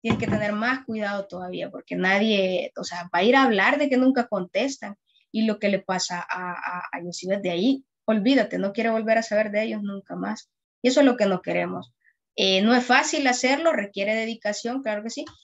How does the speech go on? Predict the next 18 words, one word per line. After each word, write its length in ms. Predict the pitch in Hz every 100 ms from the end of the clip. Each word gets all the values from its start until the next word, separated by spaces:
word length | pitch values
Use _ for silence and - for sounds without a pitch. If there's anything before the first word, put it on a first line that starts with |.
| _ -
pero 140 | 311
también 260 | 320 330 370
tenemos 420 | 359 359 370 370 _ _
plataformas, 640 | 277 285 277 330 349 330 330
como 140 | 247
lo 100 | 226
hemos 260 | 240 262 285
hablado 360 | 269 269 277
antes, 360 | 247 247 320 311
para 380 | 233 214 196 196
automatizar 800 | - 208 214 214 202 196 - 220
algunas 400 | 220 214 214 202
respuestas, 640 | 196 _ 202 190 - -
sobre 240 | 220 208
todo 220 | 202 226 247
las 160 | 254
que 180 | - 220
llegan 400 | 208 202 220 254